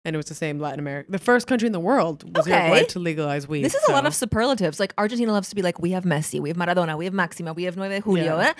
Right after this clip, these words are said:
Speaker 2: But we've got gays putting rings on it. We have
Speaker 1: Weed.
Speaker 2: people getting stoned.
Speaker 1: Yeah.
Speaker 2: And then we also have abortion, right?
Speaker 1: Abortion the first in Latin America, yeah. We also have the highest <laughs> suicide rate. <laughs>
Speaker 2: Chen!
Speaker 1: So, <laughs>
Speaker 2: In
Speaker 1: just
Speaker 2: Latin America?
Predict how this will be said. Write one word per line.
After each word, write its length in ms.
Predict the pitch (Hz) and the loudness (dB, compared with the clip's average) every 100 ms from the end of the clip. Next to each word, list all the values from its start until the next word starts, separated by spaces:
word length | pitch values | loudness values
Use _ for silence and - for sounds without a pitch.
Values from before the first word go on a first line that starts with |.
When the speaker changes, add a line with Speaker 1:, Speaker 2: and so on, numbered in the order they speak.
| - - | -8 -10
Speaker 2:
But 80 | 196 | -4
we've 180 | 269 339 | -4 0
got 240 | 240 214 - _ 175 156 | 0 0 -2 _ -12 -2
gays 520 | 185 185 220 320 339 - - | 4 4 4 0 -2 -8 -6
putting 260 | - 226 220 | -2 0 2
rings 240 | 185 180 | 2 2
on 180 | 165 151 | 2 0
it. 280 | 156 240 - - | 2 0 -2 -10
We 240 | 170 208 | 0 4
have 140 | 196 170 | 6 4
Speaker 1:
Weed. 200 | 190 220 | 2 0
Speaker 2:
people 220 | 247 254 | 0 0
getting 300 | 262 247 196 | 2 2 0
stoned. 680 | - - 202 165 156 233 - - | -2 -2 2 2 2 -2 -4 -8
Speaker 1:
Yeah. 360 | 175 147 170 185 _ _ | -6 -4 -6 -8 _ _
Speaker 2:
And 160 | 190 196 | -2 0
then 80 | 208 | 2
we 100 | 214 | 2
also 220 | 220 247 | 0 -2
have 80 | 208 | -2
abortion, 480 | 185 208 302 175 156 | 0 -2 -2 -4 -4
right? 240 | 147 349 - 170 | -4 -6 -10 -8
Speaker 1:
Abortion 420 | 180 175 185 175 | -4 -2 -2 -4
the 60 | |
first 320 | 156 165 147 165 | -4 -4 -4 -6
in 160 | 147 | -6
Latin 180 | 147 147 | -6 -6
America, 300 | 147 147 - | -6 -6 -8
yeah. 140 | 139 147 _ _ - _ | -10 -12 _ _ -20 _
We 60 | 285 | 0
also 180 | 349 381 | 2 0
have 160 | 311 | 0
the 80 | 226 | 0
highest 300 | 196 208 - | 0 0 0
<laughs> 60 | - | 0
suicide 460 | 160 - - 180 | 0 0 -2 0
rate. 280 | 180 202 - - - | 2 2 2 -6 -6
<laughs> 200 | 349 - 359 - - - - - - | -4 0 0 0 -4 -10 -12 -12 -2
Speaker 2:
Chen! 760 | 466 440 453 427 415 302 480 | 4 6 8 6 6 8 6
Speaker 1:
So, 240 | 381 - - - | 4 0 -2 0
<laughs> 80 | 294 - 311 | 0 0 -10
Speaker 2:
In 360 | 339 302 285 - | -8 -8 -10 -4
Speaker 1:
just 160 | 214 240 | 0 2
Speaker 2:
Latin 180 | 247 226 | 2 2
America? 440 | 190 208 240 | 4 4 4